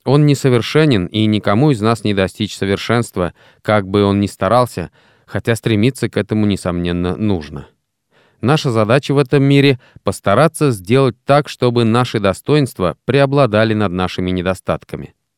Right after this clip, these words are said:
а наши благие дела перевешивали дурные. Мы должны стараться стать лучше, творить добро и никому не причинять зла. Глава «Ты создан таким». Меня всегда удивляли люди,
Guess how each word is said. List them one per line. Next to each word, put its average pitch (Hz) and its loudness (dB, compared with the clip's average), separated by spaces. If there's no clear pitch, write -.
а 110 0
наши 110 0
благие 104 0
дела 95 0
перевешивали 104 0
дурные. 87 -4
Мы 123 4
должны 131 2
стараться 123 0
стать 110 -2
лучше, 104 -2
творить 101 0
добро 95 2
и 139 2
никому 120 2
не 110 2
причинять 85 -4
зла. 78 -4
Глава 110 2
«Ты 175 4
создан 135 2
таким». 117 0
Меня 127 4
всегда 123 2
удивляли 110 2
люди, 113 0